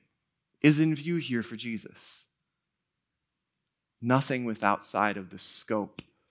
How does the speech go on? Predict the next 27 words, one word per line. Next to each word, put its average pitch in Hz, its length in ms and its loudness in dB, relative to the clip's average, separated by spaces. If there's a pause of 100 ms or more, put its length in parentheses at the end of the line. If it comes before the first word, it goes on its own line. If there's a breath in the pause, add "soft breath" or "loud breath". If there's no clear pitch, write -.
(300)
of 95 180 -2
his 120 300 -4
creative 101 640 -4
power. - 520 -2 (560 soft breath)
You - 120 -4
look 131 200 0
into 120 160 0
the 98 100 -4
stars, 131 840 -2 (460)
you 110 160 0
look 123 180 0
into 104 240 -2
the 92 80 -8
molecules 120 920 -8
in 92 100 -10
a 87 60 -12
microscope, 127 800 -12 (1040)
everything - 680 -8 (1000)
came 110 240 2
from 87 160 -12
him. 92 160 -20 (1000 soft breath)
And 110 180 2
anything 135 440 0
that 107 220 -2
will 117 300 -2
be 123 260 -8
redeemed 120 600 -10